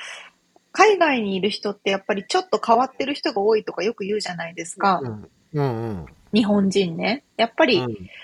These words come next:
Speaker 1: ちょっと変わってる人って海外の方が生きやすいんだなっ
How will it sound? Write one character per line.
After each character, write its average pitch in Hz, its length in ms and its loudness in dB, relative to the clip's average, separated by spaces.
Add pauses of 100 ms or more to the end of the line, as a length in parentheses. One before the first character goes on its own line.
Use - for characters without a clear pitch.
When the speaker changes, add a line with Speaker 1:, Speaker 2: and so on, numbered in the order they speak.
(680)
Speaker 1:
ち - 80 -4
ょ 427 40 4
っ - 40 -18
と 277 100 4
変 262 180 4
わ 233 100 6
っ 254 120 -4
て 277 100 -2
る 285 120 -2
人 294 220 -8
っ - 20 -6
て 185 500 -2
海 349 200 -2
外 233 180 -4
の 185 100 -8
方 170 240 -6
が - 180 -4
生 185 120 -8
き - 140 -4
や 220 120 4
す 254 160 -6
い 233 60 -2
ん 185 80 -6
だ 160 100 -6
な 196 160 -2
っ 247 100 -10